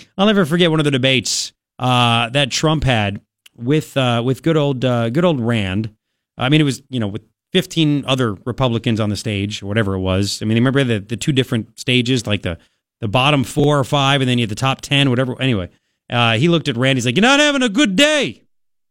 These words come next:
Rand, you having a tough day. And what's with the hair?" I mean, he went after Rand Paul's curly hair, which I, dude, say what you, again, it's, it's just freaking funny.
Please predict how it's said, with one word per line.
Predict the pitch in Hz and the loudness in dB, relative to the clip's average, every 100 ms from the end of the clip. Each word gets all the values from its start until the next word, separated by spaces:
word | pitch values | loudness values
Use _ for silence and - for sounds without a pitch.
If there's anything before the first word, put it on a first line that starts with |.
| _ _ _ _ _ _ _ _ _ _ _ _ | _ _ _ _ _ _ _ _ _ _ _ _
Rand, | 185 269 269 | 2 4 4
you | |
having | 254 233 | 2 0
a | |
tough | - 277 208 | 2 0 2
day. | 233 269 | 0 2
And | 196 | 0
what's | 220 220 | 0 -2
with | 254 | 0
the | 208 | 2
hair?" | 165 247 233 117 90 | 4 4 2 0 -2
I | |
mean, | 135 160 | 0 2
he | 185 | 2
went | 160 185 | 2 0
after | 190 156 | 0 0
Rand | 147 180 170 | 0 0 0
Paul's | 175 175 160 | 0 0 -2
curly | - 190 175 160 | -2 -2 0 2
hair, | 143 156 | 2 2
which | 135 139 | 0 0
I, | 131 127 _ _ _ _ _ _ _ _ _ _ _ _ _ _ | -4 -6 _ _ _ _ _ _ _ _ _ _ _ _ _ _
dude, | 208 185 | 0 2
say | 214 | 2
what | 226 | 0
you, | 170 | 0
again, | 147 147 135 | 0 2 2
it's, | 135 - - _ _ _ _ _ _ - | 0 -2 -6 _ _ _ _ _ _ -10
it's | 139 | -6
just | - 208 | 0 0
freaking | - - 135 151 147 | 0 -2 0 0 -2
funny. | - 208 240 87 | 0 0 0 -2